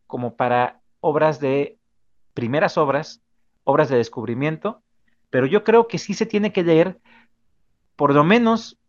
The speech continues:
con la mente relajada, sí con cierto acervo ya cultural, porque como yo lo platicaba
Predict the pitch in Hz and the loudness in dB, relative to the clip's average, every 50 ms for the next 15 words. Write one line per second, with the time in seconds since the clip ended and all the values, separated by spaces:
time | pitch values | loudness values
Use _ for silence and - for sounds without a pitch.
0 | _ _ _ _ - 147 135 131 131 135 139 147 156 160 156 - 180 180 180 - | _ _ _ _ -2 -2 0 2 2 2 2 0 -2 -4 -2 -2 0 0 0 -2
1 | - _ _ _ _ _ _ _ _ _ _ _ _ _ _ _ _ _ _ _ | -4 _ _ _ _ _ _ _ _ _ _ _ _ _ _ _ _ _ _ _
2 | _ _ _ _ _ _ - 123 117 113 110 - - 165 170 185 220 247 - _ | _ _ _ _ _ _ -8 -6 -2 -2 -2 0 4 4 4 4 2 -4 -6 _
3 | _ _ _ _ _ _ _ _ _ _ _ _ _ _ _ _ _ _ _ _ | _ _ _ _ _ _ _ _ _ _ _ _ _ _ _ _ _ _ _ _
4 | _ _ _ - - - - 208 208 - - 202 170 151 - 180 175 170 175 - | _ _ _ -20 -18 -6 -2 -2 -2 2 2 0 0 2 2 2 2 2 4 4
5 | 190 180 170 156 - 139 131 - 147 143 156 175 160 135 147 147 147 - 175 160 | 6 8 8 8 6 4 0 -2 -2 -2 2 2 2 2 2 -2 -2 -2 -4 -6
6 | 139 - 139 127 135 151 - - - 123 - 135 117 113 - _ _ _ _ - | -4 -4 -2 0 0 0 -2 -4 -8 -6 -4 -4 -4 -4 -6 _ _ _ _ -8
7 | 135 123 131 131 165 180 190 185 - 165 147 - 123 - 147 139 147 147 143 139 | -6 -4 0 2 4 4 4 4 4 0 0 0 -2 2 2 4 6 4 4 2
8 | - _ | 0 _